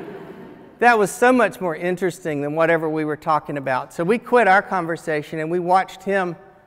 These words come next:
watch our baby. And then I remember w-, we wondered what his mom thought of all that.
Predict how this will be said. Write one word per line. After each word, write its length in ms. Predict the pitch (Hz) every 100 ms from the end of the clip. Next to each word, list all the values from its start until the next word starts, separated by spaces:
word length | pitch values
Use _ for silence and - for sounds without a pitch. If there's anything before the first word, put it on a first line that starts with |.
| _ _
watch 300 | 160 156 151
our 120 | 151
baby. 340 | 147 175 160 131 - - - _ _ _ _ _ _ _ _
And 200 | - 175
then 380 | 214 247 254 214 -
I 80 |
remember 500 | 190 196 202 208 190
w-, 260 | 180 175 190
we 120 | 185
wondered 400 | 185 196 214 208
what 160 | 185 190
his 100 | 180
mom 340 | 190 190 190
thought 240 | 175 160 139
of 120 | 135
all 180 | 131 123
that. 340 | 120 117 -